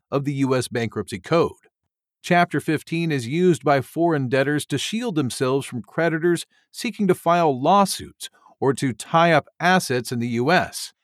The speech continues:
F T X filed for bankruptcy on Friday after investors rushed to withdraw six billion dollars from the cryptocurrency exchange. As the company faces lawsuits from upwards to one million creditors,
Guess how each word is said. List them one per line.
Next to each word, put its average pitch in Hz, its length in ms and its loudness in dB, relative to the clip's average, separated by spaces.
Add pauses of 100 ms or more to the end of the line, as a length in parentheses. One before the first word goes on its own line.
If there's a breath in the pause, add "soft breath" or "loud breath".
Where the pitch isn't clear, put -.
(220)
F 147 180 2
T 156 200 2
X - 180 0
filed 160 380 2
for 139 80 -6
bankruptcy 139 540 -2
on 131 160 -2
Friday 160 600 2
after 180 400 0
investors 147 680 -2 (240)
rushed 160 420 2 (200)
to 131 100 -6
withdraw 143 460 2
six - 360 -2
billion 147 480 0
dollars 143 420 2
from 170 200 -4
the 180 80 0
cryptocurrency 123 800 -2
exchange. - 760 -4 (500)
As 175 220 4
the 165 80 0
company 139 380 0
faces 160 480 -2
lawsuits 120 520 0
from 131 260 -4
upwards 131 520 -2
to 123 120 -2
one 123 380 -2
million 123 360 0
creditors, 127 600 0